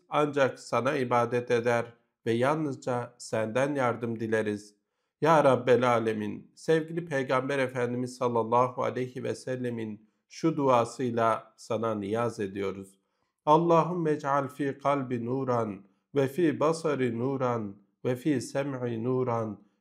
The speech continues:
ve an yemini nuran ve an yesari nuran ve fevki nuran ve tahti nuran ve emami nuran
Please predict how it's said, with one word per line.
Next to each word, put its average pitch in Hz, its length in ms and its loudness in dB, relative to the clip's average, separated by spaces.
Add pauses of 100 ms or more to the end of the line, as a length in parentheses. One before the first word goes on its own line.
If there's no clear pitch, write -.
(120)
ve 131 40 -2
an 147 300 2
yemini 139 640 0
nuran 123 640 -2
ve 123 80 -2
an 127 280 -2
yesari 120 680 -2
nuran 117 540 -2 (360)
ve 135 100 2
fevki 151 560 0
nuran 123 640 0
ve 123 160 -2
tahti 135 460 -4
nuran 117 560 -2 (340)
ve 147 60 2
emami 139 760 0
nuran 120 520 0